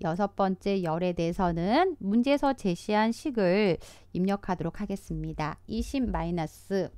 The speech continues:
가로 열고 결석은 셀즈 I 컴마 사에 입력되어 있고요.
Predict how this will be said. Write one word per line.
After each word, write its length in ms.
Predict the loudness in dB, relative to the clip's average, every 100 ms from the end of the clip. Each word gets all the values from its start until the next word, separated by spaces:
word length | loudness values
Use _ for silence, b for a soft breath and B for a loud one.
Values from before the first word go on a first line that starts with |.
| -20 -20 _ _ -20 _ -20 -20 -20 -20 -14
가로 300 | -6 -2 0
열고 680 | 0 -2 -4 -2 4 4 4 B B B
결석은 680 | 0 0 2 2 4 2 0
셀즈 680 | 2 2 2 0 0 0 0 -2
I 220 | -2 -2
컴마 480 | -2 0 2 2 0
사에 680 | 0 0 2 2 2 2 0
입력되어 560 | -2 -2 -2 -4 -4 -4
있고요. 760 | -4 -8 -4 -2 0 4 4